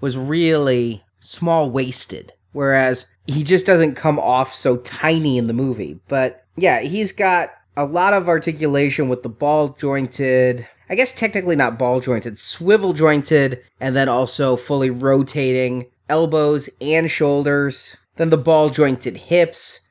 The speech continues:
knees that twist and swivel, ankle articulation that is nice and tight, so it's not like he's going to fall over if you look at him sideways the way a lot of figures with ankle articulation do.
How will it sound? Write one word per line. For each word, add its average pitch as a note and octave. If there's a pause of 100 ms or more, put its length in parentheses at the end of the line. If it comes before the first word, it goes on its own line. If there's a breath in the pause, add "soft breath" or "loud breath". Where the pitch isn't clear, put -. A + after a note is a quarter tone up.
(120)
knees D#3+
that B2+
twist D3+
and C3+
swivel, C3
ankle C#3+
articulation C3 (220 soft breath)
that C3
is B2
nice D3
and B2
tight, D3+
so C3+
it's B2+
not C3
like C3
he's A#2+
going C3+
to B2+
fall B2+
over B2+
if B2
you B2
look C3
at D3
him C#3
sideways C3+
the C3+
way A#2+
a A#2
lot B2
of A#2+
figures B2
with A2+
ankle A#2+
articulation A2
do. F3